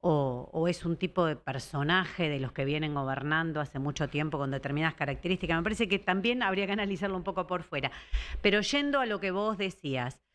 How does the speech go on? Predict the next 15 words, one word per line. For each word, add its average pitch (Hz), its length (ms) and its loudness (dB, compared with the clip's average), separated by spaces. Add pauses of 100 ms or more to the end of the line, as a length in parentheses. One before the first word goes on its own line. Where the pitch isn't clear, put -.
(300)
mirá, 202 540 4
es, 214 380 -2
es 254 240 -2
un 240 140 0
tema 269 440 0
que 170 400 2
creo 240 300 0
que 196 160 -2
golpea 214 580 0
como 165 280 -4
en 156 140 0
la 156 80 2
línea 196 360 0
de 170 120 0
flotación 196 960 0